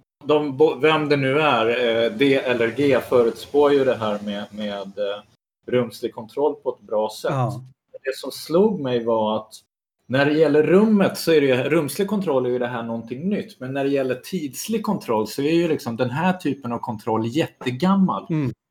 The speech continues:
Speaker 1: Alltså att, att kunna avgöra någons position i tiden och kunna kontrollera folk med tid, det har man ju kunnat göra sedan typ trettonhundratalet när vi började sätta upp offentliga klockor.
Speaker 2: Ja.
Speaker 1: Att då blev man helt plötsligt placerad i tiden.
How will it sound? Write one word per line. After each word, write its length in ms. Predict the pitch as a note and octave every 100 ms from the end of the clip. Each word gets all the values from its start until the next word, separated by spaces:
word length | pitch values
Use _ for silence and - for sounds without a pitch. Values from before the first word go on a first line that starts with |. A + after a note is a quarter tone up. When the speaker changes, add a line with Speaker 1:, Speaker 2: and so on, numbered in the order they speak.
| -
Speaker 1:
Alltså 220 | C3 D3
att, 240 | C3+ - C3+
att 140 | -
kunna 240 | D3+ C#3+
avgöra 560 | D3 D#3 C#3+ C#3 E3 F#3
någons 320 | D#3+ C3 B2+
position 600 | C3 - B2+ - C3 A#2+
i 120 | A#2 -
tiden 760 | - G3 G#3 F#3+ B2 G#2 A2+ - _
och 100 | A2
kunna 260 | - B2 B2
kontrollera 600 | C3 A#2 B2 A#2 A2+ A2
folk 320 | - A#2+ -
med 180 | A2 -
tid, 380 | - F3+ C#3 A2 -
det 120 | A#2+
har 240 | C3 D3
man 240 | F3 F#3 F#3
ju 140 | F3+
kunnat 420 | - E3+ D#3+ -
göra 340 | D#3 B2+ A2+ G2+
sedan 240 | G#2+ G#2+
typ 320 | G#2 G2 _
trettonhundratalet 1200 | - C3 - - A2 A2+ A2+ - E3+ F#3 E3+ A#2+ A#2+
när 80 |
vi 120 | A2 A2
började 300 | A#2 G#2+ G#2+
sätta 340 | A#2+ A2 A2
upp 200 | G#2+ -
offentliga 580 | G#2+ - A2+ A2+ A2+ A2
klockor. 600 | - - - - F#3+ D#3
Speaker 2:
Ja. 220 | B2+ B2+ - - _ -
Speaker 1:
Att 160 | B2+ - -
då 280 | E3 F#3 -
blev 260 | D3+ C3+ C3
man 160 | B2
helt 260 | B2 B2 -
plötsligt 420 | C3 - A#2 A2 _ - - _
placerad 680 | B2 - - E3+ E3 C3 G#2+
i 160 | A2+ A2
tiden. 580 | F3 F#3+ E3+ G#2+ A#2